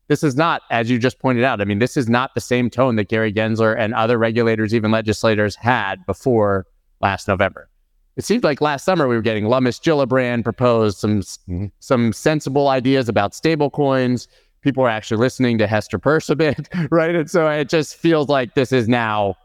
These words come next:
Speaker 1: carpet bombing, like a b-, just blanket destruction to kinda hide or hide the shame of what was happening before.
Speaker 2: Yeah, that's right. And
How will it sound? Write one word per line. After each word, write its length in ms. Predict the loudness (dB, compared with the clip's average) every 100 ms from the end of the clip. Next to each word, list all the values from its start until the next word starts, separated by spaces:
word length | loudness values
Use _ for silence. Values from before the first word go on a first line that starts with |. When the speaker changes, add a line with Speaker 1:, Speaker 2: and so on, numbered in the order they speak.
| _ _ _ _ _ _ _ _
Speaker 1:
carpet 340 | 0 2 0 -2
bombing, 340 | -4 -6 -14 _ _ _ _
like 120 | 0
a 100 | 0
b-, 160 | 0 0
just 260 | 0 -2
blanket 460 | 0 0 2 0 -2
destruction 680 | -2 0 0 0 -2 -2 0
to 360 | 0 0 0 -2
kinda 240 | -2 0 -2
hide 540 | -2 0 0 -2 -4 _ _ _
or 360 | 0 2 2 0
hide 240 | -2 0
the 80 | 0
shame 340 | 0 0 2 0
of 100 | 0
what 140 | 0
was 120 | 0
happening 380 | 0 -2 0 0
before. 520 | 0 -2 -4 -4 -10 _ _ _ _ _ _ _ _ _ _ _ _ 0
Speaker 2:
Yeah, 120 | 4
that's 240 | 2 2
right. 340 | 4 4 4 2
And 200 | -2